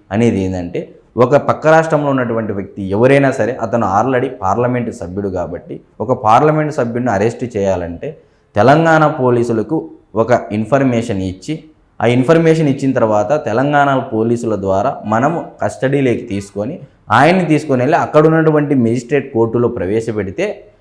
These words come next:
అక్కడ ట్రాన్సిట్ వారెంట్ తీసుకొని, ఆ ట్రాన్సిట్ వారెంట్ తీసుకొని తర్వాత మీరు మీ యొక్క స్టేట్లో ఉన్నటువంటి వా-, దానికి వెళ్ళేసి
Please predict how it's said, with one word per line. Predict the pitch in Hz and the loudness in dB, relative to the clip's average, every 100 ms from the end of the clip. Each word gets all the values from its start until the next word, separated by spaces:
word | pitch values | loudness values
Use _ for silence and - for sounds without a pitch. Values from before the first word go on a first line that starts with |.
| - | -4
అక్కడ | 117 160 190 | 0 2 2
ట్రాన్సిట్ | 185 127 120 147 170 151 | 2 0 2 2 0 2
వారెంట్ | 131 123 117 107 | 2 2 0 -6
తీసుకొని, | 95 95 104 135 | -8 -10 -10 -10
ఆ | - 120 | -4 -4
ట్రాన్సిట్ | 113 117 131 151 165 | -2 -2 0 -2 -2
వారెంట్ | 135 127 123 113 | 2 2 2 -4
తీసుకొని | 110 - - 175 | -8 -8 -12 -6
తర్వాత | 104 104 120 104 156 | -4 -2 -2 -2 -6
మీరు | 156 107 98 135 147 98 - _ _ _ _ - | -10 -8 -10 -10 -12 -14 -16 _ _ _ _ -2
మీ | 120 | 0
యొక్క | 123 120 117 | 0 0 -6
స్టేట్లో | - 110 117 127 | -4 -4 -2 -2
ఉన్నటువంటి | 117 98 98 98 101 | -2 -4 -4 -4 -4
వా-, | 92 92 90 - | -4 -4 -8 -6
దానికి | 110 107 101 | -6 -4 -6
వెళ్ళేసి | 92 92 82 78 | -8 -8 -10 -10